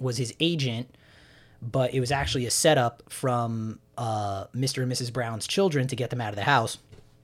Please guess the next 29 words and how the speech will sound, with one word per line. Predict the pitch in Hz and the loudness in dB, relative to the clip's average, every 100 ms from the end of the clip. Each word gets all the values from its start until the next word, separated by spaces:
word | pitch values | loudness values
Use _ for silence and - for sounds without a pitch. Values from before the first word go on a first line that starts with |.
| _ _ _ - | _ _ _ -8
But | - 151 | -4 2
then | 143 | 4
he | 143 | 6
goes | 135 123 | 4 2
back | 101 135 135 135 | 2 0 0 -4
because | 117 117 | -8 -6
he | 117 | -6
decides | 117 123 117 | -2 -2 -2
he | 131 | -6
needs, | 117 120 | -6 -6
like, | 120 110 113 | -6 -6 -6
a, | 107 98 110 | -4 -6 -4
a | |
scarf | 107 - 131 127 - | -2 2 4 4 2
to, | 110 | -4
like, | 110 | -4
cover | - 127 117 | -2 -2 -2
up | 117 | -4
his | 110 98 | -4 -4
neck | 98 113 | -4 -2
or | 135 | 0
something | 139 135 | 0 0
like | 143 | 4
that. | 147 147 - _ _ _ _ _ _ _ _ - | 6 4 0 _ _ _ _ _ _ _ _ -16
So | - 123 | -6 -4
he | 117 | 0
comes | 156 143 | 0 2
back, | 135 143 120 - - - - - - - - _ _ | 4 4 4 -2 -16 -20 -20 -20 -20 -20 -20 _ _
and | 135 131 127 127 127 | 2 2 2 2 -2